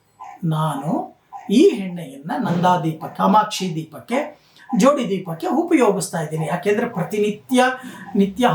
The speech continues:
ಆರಾಧನೆ ಅಂತಕ್ಕಂಥದ್ದು ಇದೆಯಲ್ಲ, ಸಂಧ್ಯಾ ವಂದನೆ ಅಂತಕ್ಕಂಥದ್ದು ಇದೆ, ಮನೆಯಲ್ಲಿ ಆರಾಧನೆ ಇದೆ, ಸಾಲಿಗ್ರಾಮಕ್ಕೆ ಪೂಜೆ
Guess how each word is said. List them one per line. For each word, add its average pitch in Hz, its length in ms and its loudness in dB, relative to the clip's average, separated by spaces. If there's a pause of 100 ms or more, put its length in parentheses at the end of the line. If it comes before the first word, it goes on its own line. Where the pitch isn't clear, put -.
ಆರಾಧನೆ 208 440 2
ಅಂತಕ್ಕಂಥದ್ದು 202 560 -2
ಇದೆಯಲ್ಲ, 190 320 4 (640)
ಸಂಧ್ಯಾ 190 300 6
ವಂದನೆ 226 320 -4
ಅಂತಕ್ಕಂಥದ್ದು 220 580 -4
ಇದೆ, 214 100 -4 (680)
ಮನೆಯಲ್ಲಿ 214 380 4 (100)
ಆರಾಧನೆ 233 460 4
ಇದೆ, 233 120 -2 (100)
ಸಾಲಿಗ್ರಾಮಕ್ಕೆ 226 880 0
ಪೂಜೆ 233 200 0